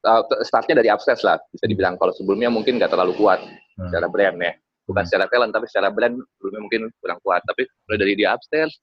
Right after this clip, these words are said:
Speaker 1: terus, eh, dia, dia bikin Morfem,
Speaker 2: Hmm.
Speaker 1: lalu dia bikin Jimmy Jazz, itu, eh, semuanya punya posisinya masing-masing. Oke banget, gua.
Speaker 2: Iya.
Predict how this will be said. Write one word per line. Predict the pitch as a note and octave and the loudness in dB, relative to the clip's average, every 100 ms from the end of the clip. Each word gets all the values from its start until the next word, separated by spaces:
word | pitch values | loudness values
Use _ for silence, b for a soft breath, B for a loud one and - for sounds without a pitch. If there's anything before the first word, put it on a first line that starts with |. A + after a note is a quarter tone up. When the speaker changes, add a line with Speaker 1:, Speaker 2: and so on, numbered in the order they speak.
| _ | _
Speaker 1:
terus, | A2 G#2 G#2 G#2 - - _ | -4 0 0 0 -8 -20 _
eh, | F2+ F2+ | -6 -4
dia, | F#2+ F2+ F#2 | -6 -8 -14
dia | F#2+ F2 G2 F#2 | -18 -12 -10 -10
bikin | - F#2+ | -6 -6
Morfem, | G#2+ C#3+ C#3+ D3 C#3+ D3 D3 _ _ _ | -4 -4 -4 -4 -4 -4 -12 _ _ _
Speaker 2:
Hmm. | F#2+ | -6
Speaker 1:
lalu | G2 G2 G2 | -2 -2 -4
dia | |
bikin | F#2 F#2+ G2+ F#2 | -10 -10 -8 -8
Jimmy | G2+ A#2+ C3+ | -6 -6 -6
Jazz, | C3+ D3 D3 - _ _ G#2 | -2 -2 -2 -12 _ _ -14
itu, | - E3 F3 E3 _ _ _ _ _ _ - | -2 2 4 2 _ _ _ _ _ _ -10
eh, | G#2+ G#2+ | -6 -4
semuanya | - C#3 C3 A#2+ A#2+ C3 F3 F#3+ G3 F#3+ _ _ _ _ _ _ | -6 -4 -2 0 0 -2 0 0 -2 -8 _ _ _ _ _ _
punya | - B2+ B2 | -4 -2 -2
posisinya | B2+ B2 B2+ C#3 C#3 | -2 0 -2 -4 -4
masing-masing. | B2 - C3 D3+ D3 A#2 F2 - _ _ _ - | -6 -6 -6 -6 -8 -10 -10 -14 _ _ _ -14
Oke | G#2 A2+ | -8 -2
banget, | B2+ D#3 | -2 -2
gua. | A#2 F#2 F2 _ _ | -2 -4 -6 _ _
Speaker 2:
Iya. | F#2+ F#2 E2+ | -12 -10 -10